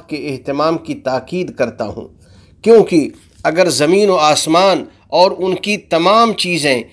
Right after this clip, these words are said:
میزان کے ایک پلڑے میں رکھ دی جائیں اور لا الہ الا اللہ کو دوسرے پلڑے میں رکھ دیا جائے تو لا الہ الا اللہ والا پلڑا جھک جائے گا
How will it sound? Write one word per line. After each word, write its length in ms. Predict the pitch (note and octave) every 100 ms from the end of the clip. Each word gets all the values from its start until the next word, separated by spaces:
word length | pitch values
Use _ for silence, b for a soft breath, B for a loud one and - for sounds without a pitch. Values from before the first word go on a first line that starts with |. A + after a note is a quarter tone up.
| b
میزان 560 | C3 D#3 D3 E3 F3+ F#3
کے 120 | - E3+
ایک 480 | D3+ F3 F#3 -
پلڑے 340 | - D#3 D#3+ E3
میں 140 | D#3+
رکھ 180 | D3 B2+
دی 160 | C#3 C3+
جائیں 300 | C3 A#2 G2+ - B B B
اور 260 | - E3 D#3+
لا 260 | D3 E3
الہ 160 | F3 E3+
الا 560 | F3 E3 E3+ E3+ D#3+ D3+
اللہ 460 | C#3+ D3+ F3+ F3 E3
کو 180 | E3 D3
دوسرے 540 | B2 E3 F3+ F#3+ F#3
پلڑے 440 | E3 D#3 D#3 D#3 D#3
میں 120 | D#3
رکھ 200 | C#3+ C#3
دیا 220 | D3 C#3+
جائے 280 | C3 C3 A#2+ G#2 B B B B B
تو 120 | C#3
لا 180 | C#3 C#3+
الہ 160 | C#3 C#3+
الا 540 | C#3+ C3+ C3 C3+ C3
اللہ 400 | B2+ C3 D#3 C#3
والا 340 | C3+ B2+ B2
پلڑا 500 | A#2 C3 B2+ C#3+ E3+ G3+ -
جھک 240 | F#2+ D#3 A2
جائے 320 | A2+ A2 A2
گا 100 | G#2